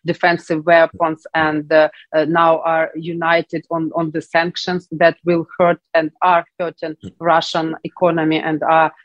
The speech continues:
Speaker 1: uh, so, so will cre-, create a very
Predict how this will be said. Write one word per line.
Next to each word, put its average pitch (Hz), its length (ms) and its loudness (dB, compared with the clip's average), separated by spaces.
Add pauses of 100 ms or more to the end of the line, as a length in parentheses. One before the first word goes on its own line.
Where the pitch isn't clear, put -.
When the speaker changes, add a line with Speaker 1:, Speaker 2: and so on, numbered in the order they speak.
(180)
Speaker 1:
uh, 143 240 0
so, 156 500 -4
so 165 240 2
will 165 420 4 (300)
cre-, 165 260 2
create 180 460 4
a 165 80 0
very 170 340 2